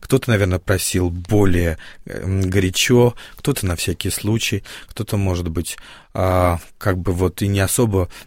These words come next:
м, в это вникал. А, но в целом всё-таки действительно произошла удивительная вещь. Целый коллектив исцелился.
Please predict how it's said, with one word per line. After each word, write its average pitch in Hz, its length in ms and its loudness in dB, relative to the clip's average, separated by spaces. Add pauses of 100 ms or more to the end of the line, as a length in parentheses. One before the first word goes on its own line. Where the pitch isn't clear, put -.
м, 90 800 -2
в 98 140 -4
это 98 200 -2
вникал. 120 680 4 (380)
А, 104 280 4
но 107 140 4
в - 80 -4
целом 151 580 4
всё-таки 117 460 0
действительно 110 500 -2 (280)
произошла 117 580 2 (220)
удивительная 117 640 2
вещь. 95 420 0 (640)
Целый 98 360 4
коллектив - 640 -2
исцелился. 87 880 -4